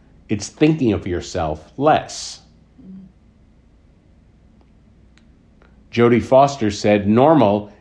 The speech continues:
is not something to aspire to, it's something to get away from."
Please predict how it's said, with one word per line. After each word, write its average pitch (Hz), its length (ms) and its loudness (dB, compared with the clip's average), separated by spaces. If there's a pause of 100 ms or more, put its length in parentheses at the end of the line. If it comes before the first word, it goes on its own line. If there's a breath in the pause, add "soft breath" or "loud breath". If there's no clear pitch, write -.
is 101 120 -6
not 123 220 2
something 117 380 0
to 104 160 0
aspire 104 580 0
to, 78 320 -8
it's 80 160 -12
something 104 380 -2
to 95 100 -4
get 90 160 -4
away 90 300 -4
from." - 500 -20